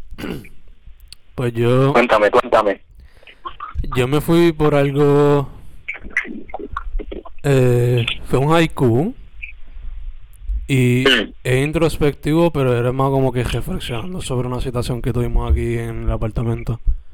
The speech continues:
Speaker 2: Ok.
Speaker 1: Y
Speaker 2: Oh.
Speaker 1: es básicamente el resultado de que estoy seguro que mucha gente lo ha pasado dado la,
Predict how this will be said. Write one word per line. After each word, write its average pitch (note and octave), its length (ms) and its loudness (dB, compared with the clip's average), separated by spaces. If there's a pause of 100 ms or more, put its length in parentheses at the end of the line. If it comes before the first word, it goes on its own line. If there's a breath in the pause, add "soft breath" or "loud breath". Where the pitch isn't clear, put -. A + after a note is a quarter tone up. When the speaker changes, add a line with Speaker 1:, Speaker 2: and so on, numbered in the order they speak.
(840 soft breath)
Speaker 2:
Ok. A#2+ 160 4 (120)
Speaker 1:
Y A2+ 720 -2 (140)
Speaker 2:
Oh. G#2+ 260 -2 (440)
Speaker 1:
es C3+ 360 0
básicamente C#3 580 0
el C#3 80 0
resultado B2+ 720 0
de A#2 640 0 (800)
que C3 120 -4
estoy A#2+ 160 -4
seguro B2+ 320 2
que B2 80 -6
mucha A#2 320 -2
gente A#2+ 340 0
lo A2+ 160 -2
ha A2+ 80 -6
pasado A#2+ 680 -2 (240)
dado B2 320 -6
la, G#2+ 580 -4